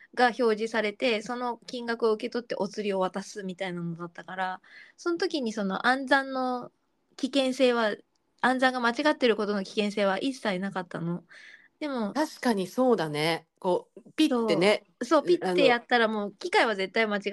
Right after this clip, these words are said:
Speaker 1: えないから。
Speaker 2: そうだわ。それがないから、まさに暗算しないといけないわね。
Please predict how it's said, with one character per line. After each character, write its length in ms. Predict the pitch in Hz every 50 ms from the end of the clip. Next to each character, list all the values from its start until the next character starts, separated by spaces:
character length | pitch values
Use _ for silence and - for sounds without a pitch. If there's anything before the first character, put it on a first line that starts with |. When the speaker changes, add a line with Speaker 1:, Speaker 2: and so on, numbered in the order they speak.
| 208 202
Speaker 1:
え 40 | 196
な 120 | 180 180
い 60 | 185
か 100 | - -
ら。 240 | 175 185 190 185 - - _ _ _ _ _ _ _ _ - - - - - - - - - - _
Speaker 2:
そ 380 | - - - - 185 190 202 190
う 20 |
だ 160 | 185 180 170
わ。 160 | 151 156 156 170
そ 120 | - 262
れ 140 | 294 302 269
が 100 | 311 302
な 160 | 285 302 311
い 60 | 294
か 140 | 240 226 202
ら、 320 | 190 180 175 175 175 - - - - -
ま 120 | - 262
さ 120 | 247 254 196
に 180 | 190 175 170
暗 220 | - 214 262 254 226
算 200 | 254 254 262 240
し 120 | - 254
な 100 | 254 247 247
い 40 |
と 80 | 233 240
い 60 | 233
け 80 | 226 233
な 120 | 240 233
い 80 | 214 170
わ 120 | 131 127
ね。 220 | 135 139 127 -